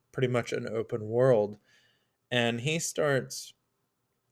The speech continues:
showing me things. He's, he's battling enemies and stuff, and I'm, I'm loving every second of it. I was like, "This is the most awesome game that I had ever seen to this point." And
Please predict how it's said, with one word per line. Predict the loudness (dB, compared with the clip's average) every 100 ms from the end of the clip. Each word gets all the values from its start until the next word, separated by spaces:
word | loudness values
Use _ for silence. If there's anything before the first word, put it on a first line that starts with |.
| _ _ _ -4
showing | 2 4 4 2
me | 0
things. | -2 -4 -6 -4
He's, | 0 0 0
he's | 0 0
battling | 2 2 2 0 0
enemies | 0 0 2 0 -2
and | -8
stuff, | 0 2 2 2
and | -4 0
I'm, | 0 0 -6 -12 _ _ _ _ _ _ _ _ _ _ _ _
I'm | 2 4
loving | 6 6 6 2 -4 0
every | 0 2 0
second | 4 2 2 0
of | 0
it. | 0 -4 -4
I | -2
was | 0
like, | -2 -2
"This | -2 -2
is | -2
the | -2
most | -2 -4 -8
awesome | -4 -2 -2 -4 -4
game | -4 -4 -8 -12 _ _ _ _ _ _ _ _ _ _ -4
that | 0 2
I | 2 2
had | 4
ever | 2 -2
seen | -6 -8 -10 -12 -14 _ _ _ -8
to | -6
this | -6 -8
point." | -10 -8 -8 -10 _ -20 _ _ _ _ _
And | -4 0 0 0 -2 -8